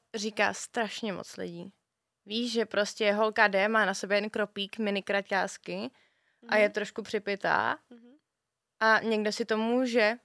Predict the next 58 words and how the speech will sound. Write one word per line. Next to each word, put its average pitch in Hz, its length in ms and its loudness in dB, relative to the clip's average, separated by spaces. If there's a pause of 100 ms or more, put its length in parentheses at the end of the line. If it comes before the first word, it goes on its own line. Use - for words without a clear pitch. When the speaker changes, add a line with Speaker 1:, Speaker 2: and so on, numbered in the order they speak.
Speaker 1:
vyložit, 202 320 -4
nebo 202 160 -4
ten 220 120 0
násilník 214 500 0
si - 100 -16
to 214 160 -2
v 208 40 -8
hlavě, 208 340 0
protože 202 360 -10
má 196 180 -4
prostě - 360 -8
temno, 214 360 0
Speaker 2:
Mhm. 233 120 -6 (680)
Speaker 1:
tak 240 160 -2
si 254 100 -6
to 247 120 2
může 233 240 4
vyložit 214 380 2
tak, 196 140 -2
že 196 120 -2
ona 196 220 -2
si 202 140 -6
o 190 80 -4
to 190 140 -6
říká. 185 360 -10
Speaker 2:
Mhm. 233 260 -20
Speaker 1:
Ale 208 200 0
přitom 196 320 -8
to 190 100 -6
vlastně 185 360 -10
tak 185 180 -10
není 202 280 -4
a 214 40 -2
ona 185 180 -4 (120)
chce - 200 -14
jít 180 60 -12
třeba 180 240 -10
jenom 180 200 -8
domů, 185 260 -8
chce - 180 -20
se 190 80 -12
zavrtat 185 380 -8
do 170 80 -6
pelíšku, 196 580 -10 (200)
ale 190 160 -4
Speaker 2:
Mhm. 220 80 -4
Speaker 1:
přitom 196 380 -10
jako 190 420 -6 (540)
Speaker 2:
Tak 220 140 -12
to 247 100 -4
bude 226 180 4
asi 220 180 0
tak, 220 180 -4
řekla 214 240 -4
bych, 214 280 -6
ze 214 160 -6
sto - 180 -8
procent 208 460 -4